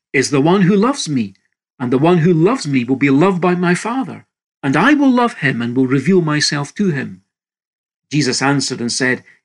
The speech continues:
"If anyone loves me, he will follow my word, and my Father will love him, and we will come to him and make our dwelling with him." John fourteen,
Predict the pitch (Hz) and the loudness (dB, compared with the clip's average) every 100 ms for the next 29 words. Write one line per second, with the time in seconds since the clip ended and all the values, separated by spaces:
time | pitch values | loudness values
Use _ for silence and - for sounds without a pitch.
0 | _ - 98 135 196 180 151 139 147 175 | _ -10 -2 2 2 4 2 4 2 0
1 | 143 123 101 - _ _ _ 135 127 120 | -2 -4 -6 -10 _ _ _ -6 -4 -4
2 | - 156 143 123 120 120 135 123 104 - | -2 0 0 0 -4 -4 -2 -2 -6 -14
3 | _ _ _ - 120 117 135 - 170 170 | _ _ _ -8 -4 -2 -2 0 0 2
4 | 151 151 147 151 - 165 143 101 _ _ | 2 4 4 2 -2 -6 -4 -8 _ _
5 | _ - 123 120 143 277 214 147 - 180 | _ -6 -4 0 2 4 4 2 0 0
6 | 226 196 135 110 117 - _ - 117 123 | 0 -2 -8 -8 -8 -10 _ -10 -6 0
7 | 143 139 123 123 104 123 131 135 135 131 | 0 -2 -6 -8 -8 -4 0 2 2 0
8 | 123 151 - 143 107 _ _ _ _ - | -2 -4 -2 -4 -6 _ _ _ _ -10
9 | 117 113 - 131 - 160 127 | -8 -6 -4 -4 -2 -2 -2